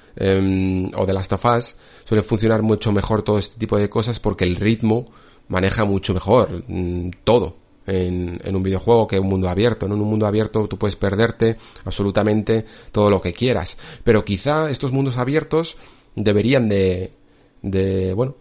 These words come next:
de, de estructurarse en base a estos conflictos. Es decir, por ejemplo, ya la misión principal, sabéis, se va, se va desarrollando normalmente, pero quizá las misiones secundarias podrían apoyar no solo a conocer mejor el mundo que habitamos, eh, sino también a conocer mejor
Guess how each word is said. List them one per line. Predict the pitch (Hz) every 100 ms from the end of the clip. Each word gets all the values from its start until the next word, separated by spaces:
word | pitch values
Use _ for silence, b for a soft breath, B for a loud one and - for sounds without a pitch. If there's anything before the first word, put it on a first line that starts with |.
| _
de, | - 101 101
de | 107
estructurarse | 107 - 107 - 104 120 139 - 139 - 110
en | 101 101
base | 127 -
a |
estos | 117 104 -
conflictos. | 90 - 165 - - - -
Es | 104
decir, | 101 151 127 - b b -
por | -
ejemplo, | - - 95
ya | 95 -
la | 92
misión | 90 104
principal, | 98 107 113 120
sabéis, | 117 104
se | 107 104
va, | 107 127
se | 92
va | 101
desarrollando | 98 104 113 143 147
normalmente, | 127 117 131 156 151 175 - B B
pero | - 98
quizá | 95 -
las | 110 110
misiones | 107 113 107
secundarias | 113 110 131 127 143 - B B -
podrían | 110 107 123
apoyar | 113 - 98 98 151 165 - B B -
no | 113
solo | - 135
a | 107
conocer | 98 95 127
mejor | 127 117 131
el | 113
mundo | 120 135 113
que | 107
habitamos, | 107 117 143 160 - _ _ _ _ _ _ _ 85
eh, | - 98 101
sino | - - 120 120
también | 113 120
a | 123
conocer | 110 92 107
mejor | 104 113 113